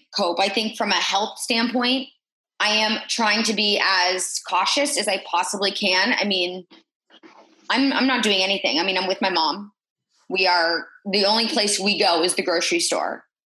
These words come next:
You know, that's, like, our big field trip. Woo! Um, I, I'm very lucky, I will say, to be in Florida right now 'cause I, I live in New York City, which right now we all know is the epicenter of the outbreak in the United States. Um, and it's, it's not a,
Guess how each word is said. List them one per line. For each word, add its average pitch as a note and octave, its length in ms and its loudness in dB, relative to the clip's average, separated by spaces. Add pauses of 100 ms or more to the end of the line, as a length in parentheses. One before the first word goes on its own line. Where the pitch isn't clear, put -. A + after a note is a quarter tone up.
You F3+ 80 -2
know, F#3+ 80 2
that's, F#3 280 2
like, G#3 160 0
our G3 200 0
big F3+ 220 -2
field F#3+ 320 -2
trip. - 240 -2
Woo! G4+ 380 2
Um, - 60 -20 (1080)
I, B3+ 280 2
I'm B3 200 4
very C4 280 4
lucky, G#3+ 480 2
I F#3+ 60 2
will F#3+ 140 2
say, F#3 500 2
to F#3+ 80 -2
be F#3+ 140 0
in F#3 140 -2
Florida F3+ 340 0
right G3+ 200 2
now A3+ 300 2
'cause G#3 120 -2
I, G3 180 0 (160)
I G3+ 80 2
live G#3 140 0
in G3+ 80 0
New F#3 100 2
York F3+ 180 0
City, G#2+ 440 -2 (240)
which G3+ 220 -2
right F#3 160 2
now F#3+ 180 2
we F#3+ 100 4
all F#3 160 2
know F3+ 240 2
is F3+ 240 -2
the E3+ 300 0 (100)
epicenter E3+ 720 0 (220)
of E3+ 100 -4
the F3 120 2
outbreak D3 400 0
in F3 80 -4
the E3+ 80 -2
United D3+ 280 0
States. - 560 -4 (440)
Um, E3+ 460 0 (640)
and F#3 280 2
it's, - 420 -2
it's G3 240 0
not F#3 300 0
a, G3 120 -8